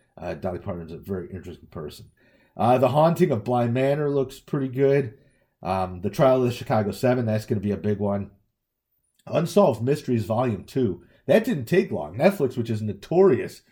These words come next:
for A, taking forever to get a second season of anything out, and then canceling it after the second or third season.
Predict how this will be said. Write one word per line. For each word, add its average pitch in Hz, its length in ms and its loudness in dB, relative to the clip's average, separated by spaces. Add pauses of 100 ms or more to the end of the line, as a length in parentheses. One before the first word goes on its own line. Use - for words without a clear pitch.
(260)
for 120 300 0
A, 170 420 0 (100)
taking 127 320 -2
forever 143 440 2
to 113 80 -2
get 90 160 -6
a - 20 -12
second 92 340 -8
season 87 300 -10
of 87 60 -12
anything 85 280 -10
out, 92 300 -6 (180)
and 117 80 -2
then 127 160 -2
canceling 143 680 -2
it 78 280 -12 (240)
after 107 260 0
the 98 100 -2
second 98 340 -4
or 82 80 -10
third 87 300 -8
season. 95 460 -8